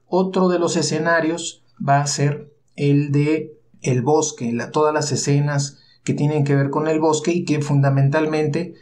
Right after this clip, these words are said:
son los hechos del, en el que se desarrolla el asesinato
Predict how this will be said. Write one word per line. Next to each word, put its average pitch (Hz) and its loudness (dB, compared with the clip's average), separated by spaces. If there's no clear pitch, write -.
son 151 0
los 131 -2
hechos 160 -4
del, 151 0
en 135 0
el 135 0
que 139 -2
se 135 0
desarrolla 139 2
el 143 4
asesinato 139 0